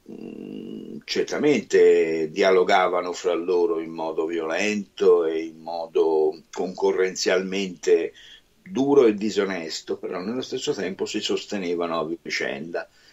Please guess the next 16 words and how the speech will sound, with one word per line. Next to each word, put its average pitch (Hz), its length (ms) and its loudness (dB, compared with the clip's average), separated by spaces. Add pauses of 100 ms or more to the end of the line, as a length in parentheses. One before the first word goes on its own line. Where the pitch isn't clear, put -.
Se - 220 0
l'una 104 720 0 (260)
avesse 104 460 2
zoppicato, 101 840 2
avrebbe 107 320 4
cominciato 95 460 -2
a 87 60 0
zoppicare 78 600 -2
anche - 180 -6
l'altra, 67 380 0
e - 20 2
infatti 151 300 -6
ce 151 120 -10
ne 143 60 -12
siamo 143 240 -8
accorti, - 540 -8